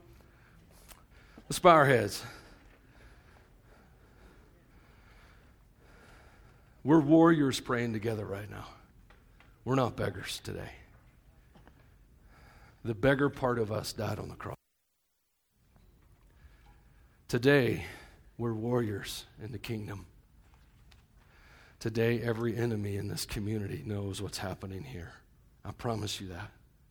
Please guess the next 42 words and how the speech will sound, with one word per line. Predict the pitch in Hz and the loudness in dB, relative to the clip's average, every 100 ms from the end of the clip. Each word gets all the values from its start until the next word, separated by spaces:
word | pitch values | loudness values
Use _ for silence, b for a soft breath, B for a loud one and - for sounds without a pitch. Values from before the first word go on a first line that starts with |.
| - b b b - | -20 b b b -8
He | 113 | -6
just | 107 - | -6 -6
can't | 101 170 | -6 -6
do | 107 | -8
anything | 98 101 104 | -8 -8 -10
to | - | -10
stop | - 95 - | -10 -12 -14
it | - - - - _ b b b b b b b b _ - _ _ - | -20 -20 -20 -20 _ b b b b b b b b _ -20 _ _ -10
'cause | 101 | -8
he's | 98 | -6
scared. | - - 95 95 98 101 - _ _ _ _ _ _ b b b b b b - | -6 -8 -10 -10 -12 -14 -20 _ _ _ _ _ _ b b b b b b -14
He's | 113 | -10
scared | - - 123 143 143 | -6 -2 2 2 0
of | 117 95 | -4 -8
Jesus | 101 113 113 107 113 | -6 -4 -4 -6 -8
in | 104 | -6
you | 104 101 101 | -6 -8 -10
and | 104 | -10
in | 101 | -10
this | 98 - | -8 -8
room. | 107 107 98 | -8 -8 -4
I | 107 | -4
don't | 110 | -4
know | 98 | -6
how | 107 | -6
many | 110 104 101 | -6 -6 -8
are | |
here, | 143 110 98 B B B | -6 -8 -8 B B B
but | 101 | -10
every | - 110 107 104 101 B - | -6 -4 -4 -6 -8 B -8
life | 101 98 110 - | -6 -4 -6 -6
that | 107 - | -8 -6
trusts | - 101 - | -8 -8 -8
Jesus | 101 92 92 | -10 -10 -12
Christ | - 98 95 98 - B B B | -10 -8 -6 -8 -12 B B B
is | 90 90 | -10 -8
Jesus | 101 101 90 87 | -6 -6 -6 -8
Christ | - 92 - | -8 -8 -6
standing | - - 101 104 98 | -8 -8 -10 -10 -12
in | 101 | -14
this | 98 - | -14 -18
room. | - | -20